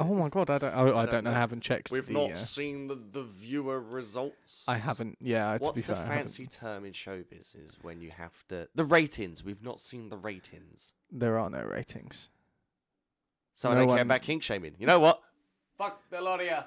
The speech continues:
Speaker 2: Anyone
Speaker 1: I'll
Speaker 2: who,
Speaker 1: kink shame if I want.
Speaker 2: anyone who gets down and dirty with the sound of someone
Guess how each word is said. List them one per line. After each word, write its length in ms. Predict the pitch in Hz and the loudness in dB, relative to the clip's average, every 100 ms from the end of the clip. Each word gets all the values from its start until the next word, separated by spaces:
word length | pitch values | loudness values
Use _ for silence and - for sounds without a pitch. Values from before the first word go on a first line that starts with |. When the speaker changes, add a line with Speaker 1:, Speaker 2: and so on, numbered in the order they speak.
| - _ - - - - - - | -12 _ -20 -20 -20 -20 -4 4
Speaker 2:
Anyone 460 | 143 147 131 107 | 6 6 6 6
Speaker 1:
I'll 160 | 131 156 | 4 2
Speaker 2:
who, 40 | - 107 | 2 2
Speaker 1:
kink 180 | 135 - | 2 2
shame 340 | 156 127 120 | 4 4 4
if 160 | 123 151 | 2 2
I 100 | 123 | 4
want. 280 | 131 147 | 4 4
Speaker 2:
anyone 640 | 139 139 135 127 117 110 107 | 4 4 4 4 4 0 -6
who 160 | 123 120 | -4 -4
gets 720 | 110 101 - - - - - _ _ _ _ _ 98 95 | 0 0 0 -6 -6 -4 -6 _ _ _ _ _ -8 0
down 320 | 117 113 110 | 2 4 2
and 180 | 110 98 | -2 2
dirty 500 | 110 104 78 85 82 | 2 2 0 -8 -8
with 340 | 80 92 - | -6 -8 -6
the 80 | 95 | -6
sound 360 | - 98 95 | -2 0 0
of 100 | 92 | -2
someone 680 | 92 - 95 90 87 85 85 | -4 -4 -4 -2 -4 -4 -8